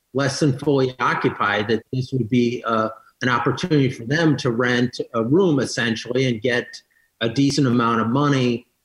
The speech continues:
for that and serve the community as well. And we probably have lots of former social workers and, uh, people who, drug counselors,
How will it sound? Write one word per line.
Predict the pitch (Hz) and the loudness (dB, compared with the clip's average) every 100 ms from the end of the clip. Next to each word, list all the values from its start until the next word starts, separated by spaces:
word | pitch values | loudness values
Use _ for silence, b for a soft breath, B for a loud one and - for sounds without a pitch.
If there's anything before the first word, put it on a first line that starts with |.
| _ | _
for | - 165 175 | 0 2 2
that | 131 110 107 - - | 0 -2 -2 -4 -2
and | 139 131 | 0 0
serve | - 165 147 135 | -2 -2 0 0
the | |
community | 131 139 139 135 123 120 | 0 2 2 2 2 2
as | 117 117 | 0 -2
well. | 165 117 104 107 | -2 0 -2 -2
And | 113 | 0
we | 117 | 0
probably | - 147 139 | 0 0 2
have | 123 117 - | 0 -2 -2
lots | 120 127 - | 0 0 0
of | 123 110 - _ _ _ - | 0 0 -2 _ _ _ -2
former | 143 131 127 113 | 2 2 2 0
social | - 143 135 147 127 | 0 0 2 2 2
workers | 135 127 143 131 127 123 120 110 - | 2 0 0 0 2 0 0 -4 -6
and, | 101 101 98 - _ _ - | -6 -6 -8 -12 _ _ -2
uh, | 104 101 95 - - | 0 0 -2 -8 -6
people | - 131 127 117 120 104 | 0 0 2 0 0 0
who, | 135 127 120 117 - - _ | 2 4 4 2 -2 -12 _
drug | 143 139 135 | -4 -4 -4
counselors, | 139 131 131 - 135 123 120 120 117 - | -2 0 0 -2 -2 0 2 0 -2 -8